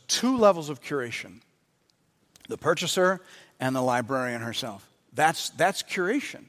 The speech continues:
And it means that, it's not perfect, but it means that by and large you get good, curated,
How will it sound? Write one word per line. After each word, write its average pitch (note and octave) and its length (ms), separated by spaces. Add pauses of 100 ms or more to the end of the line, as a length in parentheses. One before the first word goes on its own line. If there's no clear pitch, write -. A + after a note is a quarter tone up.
(640)
And D3+ 100
it E3 60
means G#3+ 280
that, F#3+ 220
it's D3+ 140
not D4 140
perfect, G#3+ 360 (300)
but D3 100
it C#3+ 60
means D#3+ 220
that E3+ 80
by C#3+ 220
and E3 80
large C#3 280
you C3+ 80
get C3+ 340
good, E3+ 400 (720)
curated, D#3 800